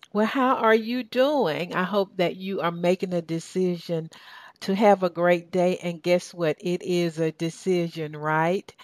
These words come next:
Because we manifest moment by moment, and we decide moment by moment. Have a great show for you today. My very special guest is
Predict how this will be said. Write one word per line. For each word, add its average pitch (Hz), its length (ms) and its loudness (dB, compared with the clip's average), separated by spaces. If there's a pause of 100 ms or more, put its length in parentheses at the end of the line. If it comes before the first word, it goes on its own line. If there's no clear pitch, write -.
(260)
Because 160 400 -4
we 180 200 -4
manifest 175 1040 0
moment 165 760 -2 (100)
by 160 280 0
moment, 160 640 -8 (240)
and 196 140 -6
we 247 140 2
decide 226 600 0
moment 175 460 -4
by 151 200 -4
moment. 143 500 -14 (800)
Have 175 200 0
a 147 80 0
great 180 420 2
show 196 300 -2
for 196 300 -2
you 196 180 0
today. 185 540 0
My 165 180 -4
very 180 420 -4
special 180 600 -2
guest 175 360 0
is 151 240 -4